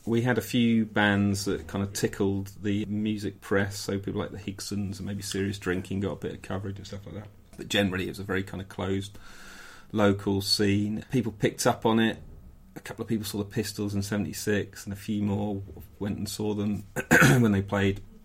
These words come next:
Christmas Eve in seventy-seven. Few pubs began to take the punks in. A club called the Jacquard opened up in seventy-nine, opened by a chap called John Vince and the D J John Fry, who, uh,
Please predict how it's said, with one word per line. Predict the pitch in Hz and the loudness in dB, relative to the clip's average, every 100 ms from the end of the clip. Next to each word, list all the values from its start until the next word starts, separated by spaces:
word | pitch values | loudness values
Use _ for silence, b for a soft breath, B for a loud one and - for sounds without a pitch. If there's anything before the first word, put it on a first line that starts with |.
| - | -20
Christmas | - 101 - 98 | -10 -8 -6 -2
Eve | 98 101 101 | 0 2 0
in | 95 98 | -2 -4
seventy-seven. | - 101 98 - - 104 101 101 101 B B B B - - - - - - | -4 -4 -4 -6 -4 -2 -2 -4 -6 B B B B -20 -20 -20 -20 -12 -2
Few | 113 | -2
pubs | 101 117 110 101 | 2 6 6 6
began | - 110 113 113 | -4 2 4 2
to | - | 2
take | 117 107 | 2 2
the | 101 | 0
punks | - 107 104 - | -2 -2 0 -4
in. | 110 107 107 107 | -4 -2 -2 -2
A | 101 | -4
club | - - 113 101 - | -8 -2 0 -2 -6
called | 107 104 | -4 -4
the | 101 | -6
Jacquard | - 120 113 - 107 104 | 0 2 2 0 0 2
opened | 104 104 104 | 0 -2 -4
up | 104 101 | -4 -4
in | |
seventy-nine, | 101 104 101 104 104 104 | -4 -4 -4 -2 -2 -2
opened | 104 101 104 | -4 -6 -6
by | 104 | -4
a | 98 98 - | -6 -8 -12
chap | - - | -12 -8
called | 101 | -8
John | 98 101 101 | -2 -2 0
Vince | 104 107 92 - | 2 0 0 -4
and | 101 | -4
the | 101 | -4
D | 98 104 104 | -4 -4 -4
J | 101 104 | -4 -6
John | 101 98 104 | -6 -6 -6
Fry, | 101 - 104 104 107 104 101 | -8 -4 -2 -2 -2 -4 -4
who, | 107 107 | -4 -4
uh, | 107 107 | -6 -8